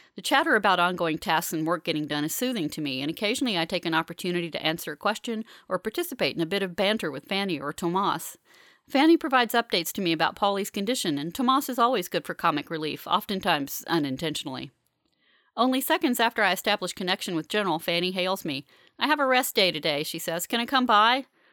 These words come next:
Her voice is tense and anxious. It's obvious something is wrong. "Of course, it'll be great to see you," I say. "Are you sure you want to come here? We could have lunch in the Star Parlor."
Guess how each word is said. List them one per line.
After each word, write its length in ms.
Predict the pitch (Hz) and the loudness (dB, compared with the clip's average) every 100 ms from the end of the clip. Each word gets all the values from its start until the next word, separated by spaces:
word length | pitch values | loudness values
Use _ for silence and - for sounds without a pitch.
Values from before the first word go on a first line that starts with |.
| _ | _
Her 120 | - | -6
voice 300 | 202 214 240 | 0 2 0
is 100 | 190 | -4
tense 340 | - 240 208 202 | -6 -4 -4 -4
and 120 | 180 | -4
anxious. 540 | 165 180 - 143 - | -4 -4 -4 -6 -8
It's 180 | - 165 | -10 -2
obvious 400 | 185 190 175 147 | 2 2 0 -6
something 400 | - 190 180 160 | -4 -4 -2 -4
is 160 | 143 151 | -6 -4
wrong. 380 | 160 147 143 156 _ _ _ _ - | -4 -4 -6 -10 _ _ _ _ -8
"Of 120 | 277 | 0
course, 300 | 427 453 - | 2 2 2
it'll 120 | 196 | -2
be 120 | 196 | -2
great 240 | 220 226 - | 2 2 0
to 80 | 233 | -4
see 240 | 294 392 | 0 0
you," 160 | - - | 0 -4
I 80 | |
say. 340 | 156 170 160 254 | -4 -2 -2 -2
"Are 160 | - 226 | -2 0
you 240 | 233 240 | 0 -2
sure 160 | 247 285 | -2 -2
you 100 | 277 | 0
want 120 | 285 | 0
to 120 | 294 | 0
come 100 | 320 | 0
here? 300 | 269 262 349 440 | 0 0 -2 -4
We 60 | 294 | -6
could 140 | 403 | -2
have 160 | 240 214 | -2 0
lunch 200 | 202 254 | -2 -2
in 80 | |
the 60 | 175 | -4
Star 240 | - 214 | 0 0
Parlor." 440 | 349 180 160 202 | 0 0 0 -2